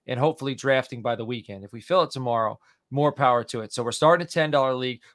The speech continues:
We're starting a twenty-five dollar league. So reach out to me in the Gilded Chat. Let me know which one you want in. But by the way, you will get ten dollars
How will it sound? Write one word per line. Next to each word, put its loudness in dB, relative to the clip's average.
We're -4
starting 6
a -6
twenty-five 0
dollar 0
league. -8
So -8
reach -6
out 2
to -14
me -6
in -8
the -8
Gilded -4
Chat. -6
Let -6
me -10
know -6
which -8
one -8
you -8
want 0
in. -8
But -12
by 8
the 0
way, 2
you -2
will 0
get 6
ten 0
dollars 4